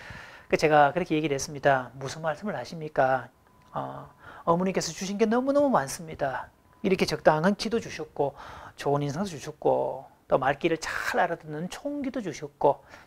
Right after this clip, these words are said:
박사까지 공부할 수 있는 어떤 머리도 주셨고요. 또 사람들 앞에서 재미있게 말할 수 있는 언변도 주셨고, 좋은 목소리도 주셨잖아요. 근데 게다가,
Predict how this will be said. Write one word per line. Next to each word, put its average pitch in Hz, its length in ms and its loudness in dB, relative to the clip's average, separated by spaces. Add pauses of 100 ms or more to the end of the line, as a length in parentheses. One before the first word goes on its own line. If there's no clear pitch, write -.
(320)
박사까지 165 460 6
공부할 151 340 2
수 - 120 -10
있는 151 260 -2
어떤 240 240 -2
머리도 185 280 0
주셨고요. 135 840 0 (440)
또 - 80 4
사람들 214 360 6
앞에서 160 640 4
재미있게 190 560 -2
말할 156 260 0
수 - 140 -12
있는 147 320 -2
언변도 190 520 2
주셨고, - 600 -2 (320)
좋은 147 300 4
목소리도 202 420 2
주셨잖아요. 139 640 -4 (420)
근데 - 180 0
게다가, 156 720 8